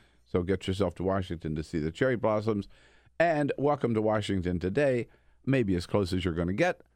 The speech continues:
with the Bill Press Show. Come, joining you online on YouTube, youtube, youtube dot com slash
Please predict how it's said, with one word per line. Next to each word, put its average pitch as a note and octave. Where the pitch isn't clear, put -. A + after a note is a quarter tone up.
with D3
the A#2
Bill G#2
Press F2+
Show. D2+
Come, A2
joining A2
you G2
online G2+
on F2+
YouTube, G#2+
youtube, F2+
youtube F#2
dot F2
com B2
slash A2